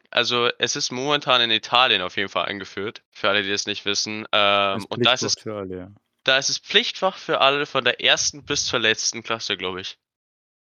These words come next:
Speaker 1: Und, ähm, genau, und das, die Kleineren, die beschäftigen sich halt eher mit Geschichten. In der Mittelstufe macht man mehr Experimente zum Klima und,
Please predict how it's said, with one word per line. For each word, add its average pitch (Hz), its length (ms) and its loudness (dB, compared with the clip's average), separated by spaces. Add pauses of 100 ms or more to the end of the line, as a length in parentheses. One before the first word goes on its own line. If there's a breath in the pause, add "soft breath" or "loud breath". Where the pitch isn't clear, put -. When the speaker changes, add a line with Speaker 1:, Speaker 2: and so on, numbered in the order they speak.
(180)
Speaker 1:
Und, 135 500 4
ähm, 123 760 6 (640)
genau, 151 280 4
und 131 220 0
das, - 320 -2 (840)
die - 80 0
Kleineren, 185 720 2
die 156 120 -6
beschäftigen 151 580 -2
sich - 240 -8
halt 135 120 0
eher 143 160 4
mit 139 180 -4
Geschichten. 156 840 -4
In 131 560 -4 (480 soft breath)
der 131 80 -2
Mittelstufe 160 560 -2
macht 135 260 0
man 127 160 2
mehr 135 220 4
Experimente 135 680 0
zum 139 240 -6
Klima 135 400 0
und, 117 220 -2